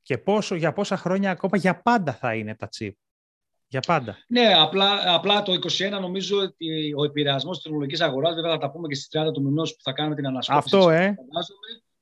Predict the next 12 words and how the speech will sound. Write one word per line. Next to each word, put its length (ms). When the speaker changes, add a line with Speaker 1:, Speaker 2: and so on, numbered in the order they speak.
Speaker 2:
ε, 480
ήταν 380
πολύ 200
σημαντικό 520
αυτό 160
που 440
προκάλεσε 560
η 160
έλλειψή 300
τους. 200
Τέλος 180
πάντων, 280